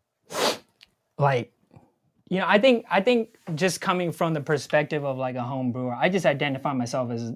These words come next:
a home brewer, um, with a, <laughs> with an insane,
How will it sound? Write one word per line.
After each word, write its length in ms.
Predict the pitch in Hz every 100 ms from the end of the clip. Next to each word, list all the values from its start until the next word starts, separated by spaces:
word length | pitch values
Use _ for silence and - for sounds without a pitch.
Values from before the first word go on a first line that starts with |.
| -
a 140 | 120 117
home 240 | 127 120
brewer, 400 | 117 120 120 113 _ _ _ _ _
um, 380 | 123 120 113 120 - _ -
with 280 | 135 131
a, 160 | 127 -
<laughs> 0 |
with 180 | 143 143
an 120 | 127
insane, 680 | 131 143 - - 127 160 151